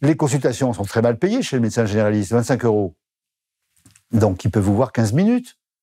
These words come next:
Mais si vous voit quinze minutes seulement pour, euh, échanger, et vous dites, « Bah, j'ai attendu une demi-heure en salle d'attente, euh,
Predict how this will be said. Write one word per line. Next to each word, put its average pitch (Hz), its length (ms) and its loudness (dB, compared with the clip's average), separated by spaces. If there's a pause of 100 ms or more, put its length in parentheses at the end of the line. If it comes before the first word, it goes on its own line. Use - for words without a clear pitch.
(1080)
Mais 113 220 0
si - 220 0
vous 131 80 4
voit 143 140 2
quinze 135 200 0
minutes 139 320 0
seulement 135 300 0
pour, 110 260 0
euh, 110 160 -2
échanger, 127 520 0
et 120 40 0
vous 107 140 -2
dites, « 110 220 -2
Bah, 101 360 -2
j'ai 104 140 0
attendu 110 600 0
une 107 60 0
demi-heure 110 320 0
en 98 60 -6
salle 95 180 -6
d'attente, 143 600 -2
euh, 110 580 0